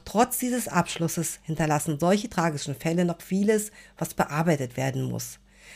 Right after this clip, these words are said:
Sie ritzen tiefe Wunden in die Herzen der Hinterbliebenen und hinterlassen tiefe Spuren in unserer Gesellschaft. Möge dieser Fall uns die Bedeutung von Menschlichkeit, Mitgefühl und Achtung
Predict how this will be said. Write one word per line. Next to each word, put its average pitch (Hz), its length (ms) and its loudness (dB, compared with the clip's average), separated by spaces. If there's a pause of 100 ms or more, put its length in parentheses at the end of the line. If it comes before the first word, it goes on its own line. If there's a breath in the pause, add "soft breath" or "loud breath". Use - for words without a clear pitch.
(120)
Sie - 160 2
ritzen 208 380 2
tiefe 240 360 0
Wunden 214 360 2
in 185 120 0
die 170 100 4
Herzen 185 540 2 (180 loud breath)
der 165 100 2
Hinterbliebenen 202 800 2 (320 loud breath)
und 180 160 4
hinterlassen 196 680 4
tiefe 240 300 0
Spuren 190 540 0 (140 loud breath)
in 180 140 2
unserer 185 280 4
Gesellschaft. 175 680 0 (640 loud breath)
Möge 247 240 6
dieser 214 240 4
Fall 190 340 4
uns 180 180 0
die 190 80 2
Bedeutung 175 440 2
von 165 180 2
Menschlichkeit, 202 800 2
Mitgefühl 185 540 2
und 165 200 0
Achtung 175 520 -2